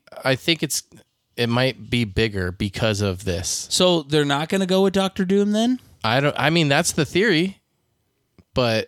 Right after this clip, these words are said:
Speaker 1: also his, he's like, um, he's gonna have a bigger part in, in the crossover because they brought that all in, you know?
Speaker 2: Yeah, no, they did.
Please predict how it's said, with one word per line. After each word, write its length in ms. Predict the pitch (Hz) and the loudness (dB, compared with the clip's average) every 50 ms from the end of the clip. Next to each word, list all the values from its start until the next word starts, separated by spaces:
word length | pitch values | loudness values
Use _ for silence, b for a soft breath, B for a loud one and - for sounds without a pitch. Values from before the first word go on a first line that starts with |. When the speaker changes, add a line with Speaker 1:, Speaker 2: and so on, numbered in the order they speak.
| - | -2
Speaker 1:
also 640 | 123 135 156 170 - 165 135 123 123 120 117 110 - - - - | 0 0 2 2 2 0 2 2 2 2 2 0 -4 -8 -8 -4
his, 320 | 107 101 135 139 135 117 117 | -2 0 2 2 2 0 0
he's 400 | 123 - 175 175 170 147 - - | 0 2 2 2 0 -2 -4 -6
like, 400 | - - 123 120 98 - - - - - - | -4 -2 -2 -2 -4 -6 -14 -16 -14 -10 -4
um, 460 | - 117 110 104 98 95 92 90 - - | -2 2 2 2 2 0 -2 -4 -2 -2
he's 160 | 127 143 147 | 0 0 0
gonna 140 | 165 147 143 | 2 2 2
have 100 | 151 139 | 2 2
a 60 | 127 | 2
bigger 260 | 110 123 123 117 110 | 2 0 0 0 -2
part 420 | 101 - 123 123 123 101 - - - | -2 0 0 2 2 0 -2 -2 -2
in, 400 | 113 113 107 101 101 98 95 - b b b b b b | 0 0 0 0 -2 -4 -4 -6 b b b b b b
in 100 | - 113 | -2 -2
the 80 | 104 | -2
crossover 600 | - - - 110 123 135 - - 95 87 87 87 | -2 0 0 0 0 0 0 -2 -2 -2 -4 -6
because 240 | 90 - - 117 104 | -6 -4 -4 -4 0
they 100 | 117 113 | 0 -2
brought 280 | 107 110 110 110 107 - | 0 0 0 0 0 0
that 120 | 113 104 | 0 0
all 200 | 101 98 95 101 | 2 2 2 2
in, 240 | 101 117 127 104 92 | 2 0 0 0 0
you 100 | 95 95 | -2 -2
know? 160 | 95 95 101 110 B B B B B B B B B | 0 0 -2 -2 B B B B B B B B B
Speaker 2:
Yeah, 280 | - 104 123 175 226 233 | -4 0 2 2 2 2
no, 200 | 196 190 202 208 | 2 2 2 4
they 120 | 190 180 170 | 2 2 2
did. 400 | 180 208 233 208 175 170 175 | 2 2 2 2 0 -2 -4